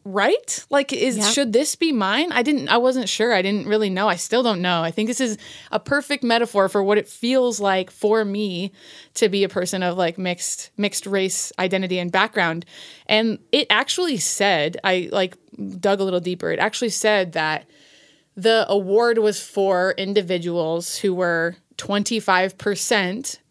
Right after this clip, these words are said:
Speaker 1: or more Hispanic, which I thought was just fascinating. But I was like, "Okay, well, I mean, I guess that's my answer, right? I'm
Speaker 2: Mm-hmm.
Speaker 1: qualified based on this interesting mathematical breakdown." Uh,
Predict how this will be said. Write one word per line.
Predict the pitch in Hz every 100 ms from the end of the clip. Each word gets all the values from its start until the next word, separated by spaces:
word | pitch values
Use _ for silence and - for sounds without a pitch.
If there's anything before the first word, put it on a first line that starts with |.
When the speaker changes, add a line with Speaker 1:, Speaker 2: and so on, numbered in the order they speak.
| _ -
Speaker 1:
or | 196 185
more | 175 175 208 165 151 208 233
Hispanic, | 226 - - 208 156 131
which | 208 -
I | 247
thought | - 285
was | 175 170
just | 160 -
fascinating. | - 180 185 - 156 139 143 180 208 _ - - _ 202
But | 208
I | 208
was | 208
like, | 208 -
"Okay, | 262 - 214 220
well, | 220 196 208 247 _ _ -
I |
mean, | 240 247
I |
guess | 208 208 247 -
that's | - 254 -
my | 214
answer, | 165 254 320 226 196
right? | 175 196 269 -
I'm | 180 208
Speaker 2:
Mm-hmm. | 220
Speaker 1:
qualified | 214 180 302 294 - 170 180 226 247 196
based | 196 208 -
on | 202 202
this | 190 - -
interesting | 202 208 214 202 - 208 196
mathematical | 180 185 185 185 196 202 190
breakdown." | 180 240 - 208 185 185 233 277 - - - - -
Uh, | 202 196 190 190 190